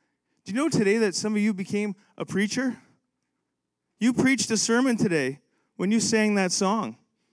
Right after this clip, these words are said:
and hopefully you preached it to yourself, because where the Spirit of the Lord is,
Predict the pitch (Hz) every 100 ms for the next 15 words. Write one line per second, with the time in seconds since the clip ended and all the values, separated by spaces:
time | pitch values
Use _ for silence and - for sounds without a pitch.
0 | _ - 180 214 269 254 220 185 - 233
1 | - 190 208 202 160 - 233 165 - -
2 | _ _ _ _ _ _ _ _ 185 233
3 | 208 226 233 - - 254 254 240 196 233
4 | 208 151 151